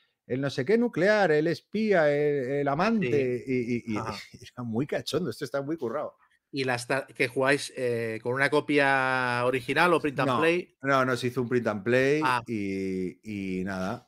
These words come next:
Speaker 1: pues cada
Speaker 2: Es
Speaker 1: uno iba
Speaker 2: que
Speaker 1: a su
Speaker 2: la copia original, no sé si en todas, pero hay copias que las, las cartas son de plástico y así las puedes, te las puedes guardar en el bolsillo, doblarlas o manipularlas y no se cascan, porque claro, como que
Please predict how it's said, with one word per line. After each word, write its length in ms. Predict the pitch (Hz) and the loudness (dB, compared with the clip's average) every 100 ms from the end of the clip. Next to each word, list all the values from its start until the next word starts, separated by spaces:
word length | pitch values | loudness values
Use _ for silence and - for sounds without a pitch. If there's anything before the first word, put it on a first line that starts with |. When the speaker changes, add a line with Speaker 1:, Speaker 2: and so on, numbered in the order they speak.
| _ - | _ -20
Speaker 1:
pues 140 | 98 | -12
cada 180 | - 92 | -6 -2
Speaker 2:
Es 60 | |
Speaker 1:
uno 60 | 92 | 0
iba 60 | 156 | 0
Speaker 2:
que 20 | |
Speaker 1:
a 40 | - | -2
su 200 | 98 107 | -8 -2
Speaker 2:
la 200 | 131 135 | 0 0
copia 280 | 143 156 165 | 0 4 4
original, 420 | 170 170 165 170 | 2 0 0 0
no 80 | 151 | -2
sé 120 | 143 | -4
si 80 | 165 | -4
en 80 | 151 | 0
todas, 280 | 160 180 | 0 0
pero 480 | - 135 123 120 113 _ _ - _ - | -2 0 0 0 -4 _ _ -20 _ -8
hay 560 | 139 143 143 143 - _ _ | -2 0 0 -2 -6 _ _
copias 340 | 156 170 165 | -4 -2 -2
que 80 | - | -4
las, 180 | 131 - - | -6 -8 -6
las 380 | 127 117 - _ | -6 -6 -12 _
cartas 280 | - 139 165 | -8 -6 -6
son 100 | 180 | -6
de 100 | 147 | -8
plástico 560 | 131 131 - 110 107 98 _ | -6 -10 -10 -14 -14 -18 _
y 80 | 127 | -16
así 180 | 110 - | -12 -10
las 160 | 127 120 | -10 -8
puedes, 260 | 131 123 | -8 -8
te 60 | 123 | -10
las 160 | 107 | -12
puedes 180 | - 127 | -8 -6
guardar 300 | 127 123 123 | -4 -4 -4
en 80 | 123 | -4
el 60 | 120 | -4
bolsillo, 520 | 117 113 156 151 151 | -6 -4 -2 2 2
doblarlas 500 | 135 123 143 147 143 | 2 0 0 0 -2
o 40 | 131 | -6
manipularlas 640 | 120 120 127 135 147 147 | -8 -6 -4 -2 -2 -6
y 40 | |
no 80 | 127 | -8
se 140 | 127 120 | -8 -8
cascan, 380 | 123 - 101 95 | -10 -10 -14 -14
porque 200 | 101 107 | -14 -10
claro, 280 | 123 113 | -8 -8
como 240 | 110 110 107 | -10 -12 -12
que 220 | 107 | -14